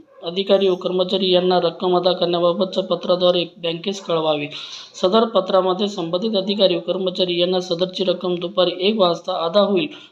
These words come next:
अशी कारवाई करण्याबाबत बँकेस सूचना देण्यात याव्यात. म्हणजे एकोणीस तारखेलाच आपल्या खात्यात हे पैसे जमा होणार आहेत.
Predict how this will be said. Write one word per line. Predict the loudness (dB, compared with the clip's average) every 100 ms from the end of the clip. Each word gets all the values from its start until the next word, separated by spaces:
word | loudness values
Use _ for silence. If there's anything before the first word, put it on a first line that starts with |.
| _
अशी | -10 -8
कारवाई | -2 0 2 0
करण्याबाबत | -2 -2 -2 -2 -2 -2 -4 -10 -20 -20 -14
बँकेस | -12 -8 -8 -8
सूचना | -12 -8
देण्यात | -6 -4 -2 -2 -4 -16 _ _
याव्यात. | -8 -6 -6 -10 -18 -20 -20 -8
म्हणजे | 0 0
एकोणीस | 2 0 0
तारखेलाच | -4 -2 0 0 2
आपल्या | 0 0 -2
खात्यात | -2 -4 -6
हे |
पैसे | -6 -6 -6
जमा | -6 -4 0 0 0 -10 -20 _
होणार | -4 -2
आहेत. | -2 -4